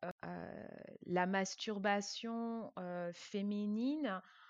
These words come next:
heu, mis à part son enjeu un peu érotique dans l'imaginaire, heu, de, dans le fantasme,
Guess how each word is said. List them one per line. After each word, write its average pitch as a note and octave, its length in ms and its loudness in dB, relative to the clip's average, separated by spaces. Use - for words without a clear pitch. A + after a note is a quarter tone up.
heu, F3 280 4
mis G#3+ 240 6
à G#3 120 10
part A3+ 260 8
son G#3 260 0
enjeu G#3 440 6
un G3+ 120 6
peu F#3 340 0
érotique A3 800 4
dans G3 140 6
l'imaginaire, G3+ 880 8
heu, F3+ 280 8
de, F3+ 220 4
dans F#3 160 6
le F#3 80 4
fantasme, A3 920 6